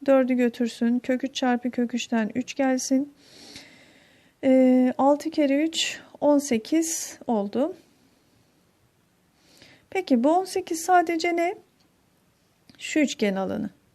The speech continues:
Peki paralel kenarda bakın tam K M ortadan ikiye bölmüş. Ee, yani sen şu üçgen alanına yine on sekiz diyebilirsin.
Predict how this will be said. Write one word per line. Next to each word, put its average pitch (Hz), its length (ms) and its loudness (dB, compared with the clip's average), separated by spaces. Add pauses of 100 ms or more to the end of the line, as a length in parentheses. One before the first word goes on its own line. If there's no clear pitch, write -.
(1000)
Peki 294 400 0
paralel 311 460 0
kenarda 240 480 0
bakın 294 260 2
tam 330 340 -4
K 294 280 2
M 302 280 0
ortadan 269 480 2
ikiye 269 360 2
bölmüş. 226 440 -4 (600)
Ee, 226 720 0 (360)
yani 262 320 4
sen 320 280 -2
şu 320 180 -6
üçgen 320 320 -2
alanına 269 540 2
yine 277 420 4 (120)
on 277 120 4
sekiz 254 420 -2
diyebilirsin. 214 600 -2